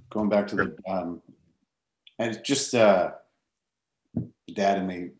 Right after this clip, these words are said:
On the second floor, uh, floor plan, there's a, you ha-, I, I'm, I'm assuming it's for light, so you can go from the first floor to second floor. That's not a pass-through, right? That's really like a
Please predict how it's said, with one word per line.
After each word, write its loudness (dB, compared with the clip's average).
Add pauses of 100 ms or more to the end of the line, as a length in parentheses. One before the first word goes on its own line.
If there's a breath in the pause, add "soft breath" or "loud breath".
(100)
On 0
the 2
second 4
floor, 2 (440)
uh, -2
floor 0
plan, 0 (760)
there's 2
a, 0 (1500)
you -2
ha-, 4
I, 4
I'm, 4
I'm 2
assuming 6
it's 0
for -2
light, 6
so -2
you -2
can -6
go 2
from -6
the -6
first -6
floor -2
to -2
second -4
floor. -4 (600)
That's -2
not 10
a 2
pass-through, 4
right? -2
That's 0
really 2
like -4
a -6